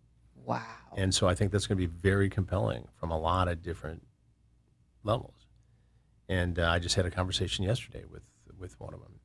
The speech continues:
Speaker 2: and, um, I think he's gonna do it.
Speaker 1: Oh, wow. That's so, is, I don't wanna make you or have you give anything away, but have any of them been rehabilitated or living
Speaker 2: I think
Speaker 1: different
Speaker 2: some
Speaker 1: lives?
Speaker 2: are. I,
Speaker 1: Oh,
Speaker 2: I,
Speaker 1: wow.
Speaker 2: I've seen some who are,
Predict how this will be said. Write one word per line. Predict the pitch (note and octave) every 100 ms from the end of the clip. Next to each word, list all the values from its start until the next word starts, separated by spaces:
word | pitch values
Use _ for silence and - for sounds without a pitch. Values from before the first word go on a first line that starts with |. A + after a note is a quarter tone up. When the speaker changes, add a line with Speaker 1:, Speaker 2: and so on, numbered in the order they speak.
| _ -
Speaker 2:
and, | F2 F2+ F#2+
um, | F#2 F2 F2+ F#2+ _ _ _ F2+
I |
think | - F#2
he's | F#2
gonna | F2+ F2
do | F2+ C3+
it. | - _ _ _ _ _ _ _ -
Speaker 1:
Oh, | D3+
wow. | C#3 B2 B2 B2 B2+ B2+ C3+
That's | B2+ - -
so, | C#3 - - - -
is, | C#3+ B2 - _ _ _ _ _
I | C#3
don't |
wanna | C3 B2+ B2+ B2+ -
make | C3 B2
you | - A#2+ B2+ _ _
or | A#2+ A2+ - - _ _ _ _
have | - E3 D3+
you | D3+
give | D#3+ C#3+
anything | C#3+ C3+ C#3+
away, | C3+ D#3
but | C3+ B2+
have | C#3+ C#3
any | D3
of | D3+
them | D3+ C#3+
been | D3 C#3
rehabilitated | C#3 C#3 C3 C3+ D3 E3+ E3 D#3
or | C#3
living | C3+ C#3+ C#3+
Speaker 2:
I |
think | - B3+ A#3
Speaker 1:
different |
Speaker 2:
some | - C4
Speaker 1:
lives? | C4 D4+
Speaker 2:
are. | E4+ - -
I, | -
Speaker 1:
Oh, | - -
Speaker 2:
I, |
Speaker 1:
wow. | F#4+ G#4 G4+
Speaker 2:
I've | D#3
seen | - D#3+
some | D3+ D#3 D3
who | A#2 B2+
are, | C#3 C3+